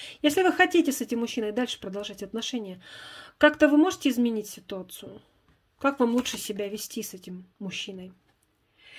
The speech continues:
Если он ведет себя по королю мечей, проявляет себя холодно,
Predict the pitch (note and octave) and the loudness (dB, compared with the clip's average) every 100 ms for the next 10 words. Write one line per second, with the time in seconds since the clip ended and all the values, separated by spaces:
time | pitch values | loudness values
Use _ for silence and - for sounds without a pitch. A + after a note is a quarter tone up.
0 | - - C4+ D4 E4+ D#4+ D#4+ D#4 D#4 B3 | -20 -4 2 4 6 8 8 6 4 0
1 | C4 B3+ C4 B3+ C4 B3+ C4 D#4+ D#4+ A#3 | 0 0 0 2 2 2 2 0 0 0
2 | A3+ G#3+ G#3 - G3+ G3+ C4 C4 A#3 G3 | -2 -2 -4 -8 -10 -4 0 0 0 -4
3 | F#3+ | -14